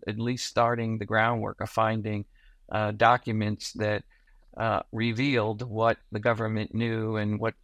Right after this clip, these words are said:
pharmaceutical companies knew, uh, when and, um, at, you know, what dates, and started that. And then he became sick. But anyway, in nineteen ninety-two, when I was, um, um, on pu-,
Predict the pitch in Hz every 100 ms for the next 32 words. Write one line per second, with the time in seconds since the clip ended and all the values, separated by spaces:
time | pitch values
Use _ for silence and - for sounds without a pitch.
0 | _ _ 117 110 104 117 110 104 - 107
1 | - 104 92 117 117 104 104 101 - -
2 | - _ _ 110 107 101 - 107 113 117
3 | 120 120 107 107 107 98 120 - 101 104
4 | 101 98 - - - 104 - - _ _
5 | 131 107 107 110 107 110 107 110 - 110
6 | 104 - - - - - 127 135 127 98
7 | - 80 - 104 107 110 117 117 110 104
8 | - 110 98 - 127 104 - 120 - -
9 | - - - 143 123 117 - 131 139 165
10 | - 147 131 120 110 156 135 113 113 120
11 | 117 117 127 - 113 110 104 - - 110
12 | 104 104 - 107 101